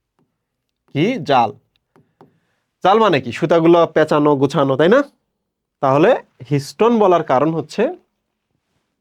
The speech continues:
এই প্রোটিনটা ডিএনএটাকে গুছিয়ে রাখে, এই প্রোটিনটা এই লম্বা ডিএনএটাকে পেঁচিয়ে রাখে, এই জন্য এর নাম হিস্টোন।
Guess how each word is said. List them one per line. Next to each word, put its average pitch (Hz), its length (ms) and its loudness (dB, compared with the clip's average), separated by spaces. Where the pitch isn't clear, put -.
এই 185 160 4
প্রোটিনটা 185 680 0
ডিএনএটাকে 160 920 0
গুছিয়ে 247 320 2
রাখে, 120 260 -4
এই 196 160 4
প্রোটিনটা 185 640 2
এই 160 140 4
লম্বা 196 420 2
ডিএনএটাকে 165 540 -2
পেঁচিয়ে 262 360 2
রাখে, 117 260 -6
এই 165 100 2
জন্য 202 180 2
এর 190 80 2
নাম 226 160 0
হিস্টোন। 139 480 -6